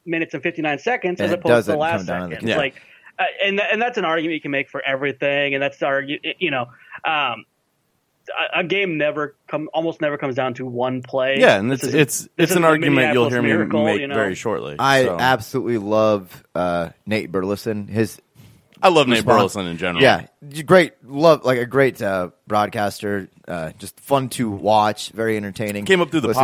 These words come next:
Speaker 2: to.
Speaker 3: podcast ranks
Speaker 2: Yeah.
Speaker 3: first before he got his
Speaker 2: So we're,
Speaker 3: big job,
Speaker 2: there we
Speaker 3: so
Speaker 2: go. We're working, we're
Speaker 3: I,
Speaker 2: working
Speaker 3: uh,
Speaker 2: our way up.
Speaker 3: I
Speaker 2: He
Speaker 3: love,
Speaker 2: also
Speaker 3: I loved
Speaker 2: played,
Speaker 3: listening
Speaker 2: he
Speaker 3: to
Speaker 2: also
Speaker 3: him on
Speaker 2: played
Speaker 3: some
Speaker 2: though too. So
Speaker 3: That's true.
Speaker 2: he's had a leg up on
Speaker 3: He,
Speaker 2: us.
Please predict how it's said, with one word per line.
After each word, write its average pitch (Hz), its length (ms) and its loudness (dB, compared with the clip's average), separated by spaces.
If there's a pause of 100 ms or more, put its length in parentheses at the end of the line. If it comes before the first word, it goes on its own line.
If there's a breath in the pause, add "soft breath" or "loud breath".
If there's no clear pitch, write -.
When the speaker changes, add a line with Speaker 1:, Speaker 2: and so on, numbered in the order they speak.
Speaker 2:
to. 101 120 -4
Speaker 3:
podcast - 200 -4
ranks 87 260 -12
Speaker 2:
Yeah. 110 200 -2
Speaker 3:
first - 160 -10
before 98 260 -6
he 92 60 -6
got 90 160 -2
his 92 100 -8
Speaker 2:
So 175 80 4
we're, 196 140 8
Speaker 3:
big - 100 -4
job, - 80 0
Speaker 2:
there 160 120 8
we 185 100 6
Speaker 3:
so - 60 0
Speaker 2:
go. 254 100 6
We're 160 140 6
working, 151 440 0
we're 110 140 0
Speaker 3:
I, 214 100 4
Speaker 2:
working 104 160 4
Speaker 3:
uh, 190 40 4
Speaker 2:
our 175 180 2
way 180 160 0
up. 135 100 0
Speaker 3:
I 135 60 4
Speaker 2:
He 147 60 4
Speaker 3:
love, 151 60 4
Speaker 2:
also 151 240 6
Speaker 3:
I 143 100 2
loved 143 100 2
Speaker 2:
played, 156 260 8
Speaker 3:
listening 120 240 2
Speaker 2:
he 117 60 10
Speaker 3:
to 262 40 6
Speaker 2:
also 120 180 8
Speaker 3:
him - 40 6
on 104 80 2
Speaker 2:
played 156 320 6
Speaker 3:
some 90 60 -10
Speaker 2:
though 98 220 0
too. 98 340 -2
So - 120 2
Speaker 3:
That's 160 140 6
true. 85 260 0 (140)
Speaker 2:
he's 143 80 -8
had 147 100 0
a 127 40 0
leg 117 180 0
up 98 160 -2
on 104 140 2
Speaker 3:
He, 120 60 0
Speaker 2:
us. 110 100 2